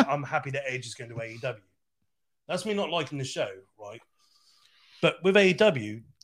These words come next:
Speaker 2: they gotta give me what I want as, as a viewer.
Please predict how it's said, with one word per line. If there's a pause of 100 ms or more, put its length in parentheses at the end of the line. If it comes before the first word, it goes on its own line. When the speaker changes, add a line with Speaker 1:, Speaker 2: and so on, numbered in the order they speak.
Speaker 2:
they (300)
gotta
give
me (340)
what
I (140)
want
as, (120)
as
a
viewer.